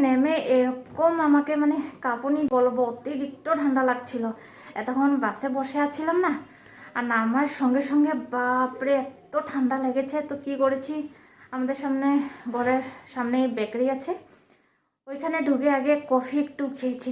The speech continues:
তারপরে গিয়ে একটু শান্তি পেয়েছি। মানে, এরকম কাটছে, আমি, আমি, মানে, টাকা বের করে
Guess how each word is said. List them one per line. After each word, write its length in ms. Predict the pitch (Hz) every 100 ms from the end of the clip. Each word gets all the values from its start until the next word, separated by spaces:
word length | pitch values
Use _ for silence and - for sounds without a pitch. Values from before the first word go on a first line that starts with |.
| 247
তারপরে 300 | 220 226 262 269
গিয়ে 120 | 277
একটু 140 | 269 269
শান্তি 240 | 262 247 240
পেয়েছি। 200 | 247 247 247
মানে, 140 | 262 262
এরকম 300 | 247 247 302 330
কাটছে, 200 | - -
আমি, 140 | 254 254 247 - _ -
আমি, 120 | 311 320
মানে, 100 | 349 - -
টাকা 180 | 240 226 269
বের 140 | 285 285
করে 140 | 294